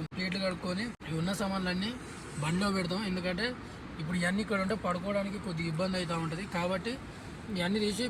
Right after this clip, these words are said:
బండిలో పెట్టి ఇక్కడ పోయి చెద్దర్లను వేసుకొని పడుకుంటాం. సామాన్లు అయితే లోపల పెట్టేస్తున్నాం, ఎందుకంటే అలా మనకు పడుకోవడానికి ప్లేస్ ఉండదని. చెద్దర్లు అయితే వేస్తున్నాం ఇంకా కింద పక్క గిట్ట. అటు సైడ్ ఆనియకు, ఓ నీళ్ళు, నీళ్ళు, నీళ్ళు, ఓ నీళ్ళు సుక్కలు కారుతాయి.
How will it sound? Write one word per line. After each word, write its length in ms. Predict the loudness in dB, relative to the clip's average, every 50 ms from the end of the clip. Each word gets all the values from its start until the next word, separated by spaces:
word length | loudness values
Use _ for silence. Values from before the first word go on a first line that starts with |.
| 2
బండిలో 220 | 2 2 2 2 2 0
పెట్టి 180 | 0 0 0 -2 -2 -2 -6 -10 -10 -10 -12 -10 -12 -12 -12 -10 -12 -12 -10 -8
ఇక్కడ 180 | -4 -2 0 2 4
పోయి 120 | 4 4 4 4 2
చెద్దర్లను 420 | 4 4 4 4 4 4 4 2
వేసుకొని 360 | 2 0 0 0 2 2 2 0 -2 -6 -10 -12 -10 -10 -10 -8 -4
పడుకుంటాం. 440 | -2 0 0 2 2 2 2 2 2 0 -2 -2 2 6
సామాన్లు 300 | 8 10 12 12 12 12 12
అయితే 100 | 12 12 12
లోపల 220 | 12 12 12 12 12
పెట్టేస్తున్నాం, 520 | 12 10 10 8 6 8 8 10 10 10 8 4 0 -6 -6 -4 -4 -2 -2 -4 -6 -8 -2 2 4 6 8 10
ఎందుకంటే 320 | 10 10 12 12 12 12 12
అలా 120 | 12 12 12
మనకు 160 | 12 12 12 12 12
పడుకోవడానికి 480 | 12 12 10 10 10 10 10 10 8 8 8
ప్లేస్ 200 | 8 10 10 10
ఉండదని. 320 | 10 10 10 10 10 8 8 6 2 -4 2 6
చెద్దర్లు 360 | 8 8 10 12 12 12 12 12
అయితే 140 | 12 12 12 12
వేస్తున్నాం 340 | 12 10 10 10 10 12 12 10
ఇంకా 140 | 10 10 8 8 8 6
కింద 180 | 6 10 12 12 12 12 12 12
పక్క 240 | 10 10 10 10 10
గిట్ట. 140 | 10 12 12 10 10 10 8 8 10 10
అటు 100 | 12 12
సైడ్ 140 | 12 12 12 12
ఆనియకు, 300 | 12 12 12 12 10 10 10
ఓ 60 | 10 12 12
నీళ్ళు, 160 | 12 12 12 12
నీళ్ళు, 200 | 12 12 10 10 8 8 8
నీళ్ళు, 200 | 8 8 8 6 4 4 2
ఓ 160 | 4 6 6 8 8
నీళ్ళు 180 | 8 8 8 6
సుక్కలు 240 | 6 6 6 8 8 8
కారుతాయి. 340 | 8 6 6 4 2 0